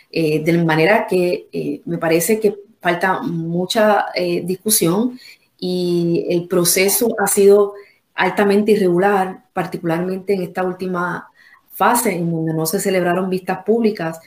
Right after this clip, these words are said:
Y lo cierto es que independientemente de cuántas vistas se hayan celebrado en el pasado, eh, los ciudadanos y las ciudadanas,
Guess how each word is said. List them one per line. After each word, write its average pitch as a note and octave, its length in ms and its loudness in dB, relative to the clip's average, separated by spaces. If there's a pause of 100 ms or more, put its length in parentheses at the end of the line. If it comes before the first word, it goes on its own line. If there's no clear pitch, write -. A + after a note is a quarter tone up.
(320)
Y F#3 80 -4
lo F3 100 -2
cierto F3 300 2
es A#3+ 120 4
que B3 100 2
independientemente G3+ 800 2
de G#3 140 4
cuántas F#3 400 0
vistas G3+ 320 -2
se F#3+ 80 -4
hayan F3 160 -2
celebrado F#3+ 640 0
en F3+ 140 -8
el E3 100 -6
pasado, F3 680 -2 (460)
eh, E3 160 -4
los E3+ 160 -2
ciudadanos E3+ 400 2
y G3 40 2
las G#3 160 2
ciudadanas, G3+ 600 2